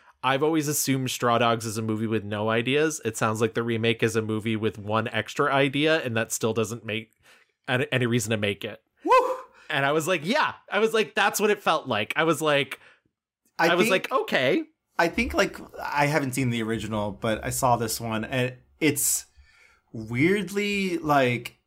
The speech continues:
Speaker 2: very regressive, and that, like, Kate Bosworth is the woman,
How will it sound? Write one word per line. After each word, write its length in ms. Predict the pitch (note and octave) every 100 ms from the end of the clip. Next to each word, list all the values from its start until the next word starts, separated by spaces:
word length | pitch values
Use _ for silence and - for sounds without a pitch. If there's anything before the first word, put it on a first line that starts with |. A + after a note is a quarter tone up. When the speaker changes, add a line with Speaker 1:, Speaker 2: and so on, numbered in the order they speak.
| _ _ _ _ _ _ _ _ -
Speaker 2:
very 360 | B2+ C3 D3
regressive, 800 | C#3+ B2 B2+ C3 C3 D3+ C#3 B2+
and 180 | C#3 B2+
that, 140 | B2 C3+
like, 360 | B2+ B2+ -
Kate 280 | - E3 E3
Bosworth 520 | C#3 C3+ B2+ B2+ B2
is 260 | B2+ G#2+ -
the 360 | B2 G2+ B2+ A#2+
woman, 560 | A2+ A2+ G#2 G#2+ G#2